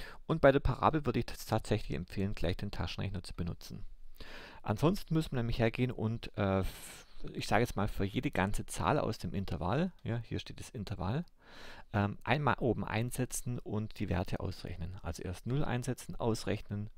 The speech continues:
Punkt einzeichnen, eins einsetzen, ausrechnen, Punkt einzeichnen. Das schafft jetzt wirklich der Taschenrechner schneller mit Hilfe der Wertetabelle. Ähm,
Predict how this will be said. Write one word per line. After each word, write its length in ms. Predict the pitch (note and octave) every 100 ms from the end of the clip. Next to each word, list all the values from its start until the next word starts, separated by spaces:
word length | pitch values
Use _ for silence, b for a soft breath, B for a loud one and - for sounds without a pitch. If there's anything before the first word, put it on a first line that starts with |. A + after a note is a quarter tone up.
| -
Punkt 300 | G2 F#2 -
einzeichnen, 480 | F#2+ - - - -
eins 300 | - C#3 C3
einsetzen, 600 | - A#2 A#2 A2+ - -
ausrechnen, 520 | - G#2+ - G#2+ G#2+ G2
Punkt 220 | G2 -
einzeichnen. 440 | - - F2+ F#2 B B B
Das 180 | - E3
schafft 180 | E3+ E3+
jetzt 160 | C3+ C3
wirklich 200 | - A2+
der 100 | F#2
Taschenrechner 500 | G2 - G#2 F#2 F#2+
schneller 340 | - A#2+ D3
mit 160 | A#2+ -
Hilfe 200 | G2 G2+
der 120 | G2
Wertetabelle. 640 | G2 A#2 - G2+ G2 G2+ - B B B B B -
Ähm, 240 | G2+ F2+